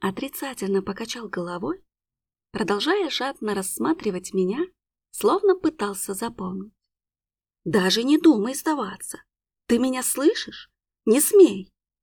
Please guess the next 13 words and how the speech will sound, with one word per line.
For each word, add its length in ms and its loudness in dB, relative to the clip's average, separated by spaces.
Бесполезно. 920 -4
Дариус 640 0
уже 220 0
всё 300 -4
для 200 -4
себя 340 -6
решил. 460 -10
Он 220 2
готов 460 -2
был 300 -2
пожертвовать 800 -4
своей 440 -4
жизнью, 540 -2